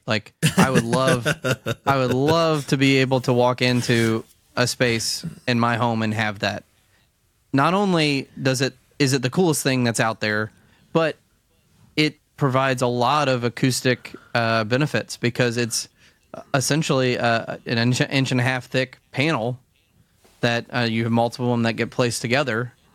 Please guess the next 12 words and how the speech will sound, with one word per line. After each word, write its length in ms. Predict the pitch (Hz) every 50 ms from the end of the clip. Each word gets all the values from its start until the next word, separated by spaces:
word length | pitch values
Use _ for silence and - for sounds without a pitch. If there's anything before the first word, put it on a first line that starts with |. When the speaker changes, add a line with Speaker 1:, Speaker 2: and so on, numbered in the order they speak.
| _ _ _
Speaker 1:
So 400 | - - - 131 123 120 117 117
you're 180 | - 123 120 120
gonna 260 | 120 127 123 120 110 - -
eliminate 500 | 127 123 120 123 131 135 127 123 120 117
the 100 | - 117
reflection 500 | 117 117 - - 123 127 127 - 127 117
points 500 | - 117 113 110 110 107 - - - - - _ _ _ _ _ _
almost 320 | 135 127 131 127 123 -
entirely 480 | 131 117 - 117 120 135 143 131 117 110
from 220 | 107 - 120 120
your 100 | 113 107
ceiling. 460 | 104 - - 156 143 113 107 104 107